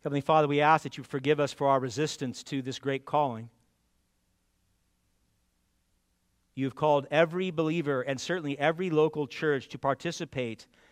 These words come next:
in the great mission of bringing the gospel of Jesus Christ to the world. I ask, Lord, that you would not only instruct us on how to do this well, prepare us for the resistance that we will experience,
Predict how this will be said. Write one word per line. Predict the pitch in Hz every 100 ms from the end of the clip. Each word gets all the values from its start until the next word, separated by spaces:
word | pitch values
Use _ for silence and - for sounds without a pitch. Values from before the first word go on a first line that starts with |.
| _ -
in | 139
the | 139
great | 127 160 170
mission | 147 160 - 131 107 107 _ _ _ _ _
of | 139 127
bringing | 151 170 160
the | 139
gospel | 147 165 160 -
of | 135
Jesus | 143 147 135 -
Christ | - 156 135 -
to |
the | 131
world. | 113 147 143 95 90 _ _ _ _ _ _ _ _ _ _ _ _ _ _ _ _ _
I | 156 160
ask, | 190 180 -
Lord, | 147
that | 135 135 170
you | 175
would | 156 151 143 131 131 _
not | 135 160 202
only | 214 185
instruct | 156 - 180 175 165
us | 151 147
on |
how | 143 160 165
to | 151
do | 131 165
this | 151 143 117
well, | 131 123 120 - -
prepare | 165 - 202 208
us | 180
for | -
the | 151
resistance | 143 117 175 - 160 135
that | 151
we | 143 165
will | 143
experience, | 127 - 143 135 120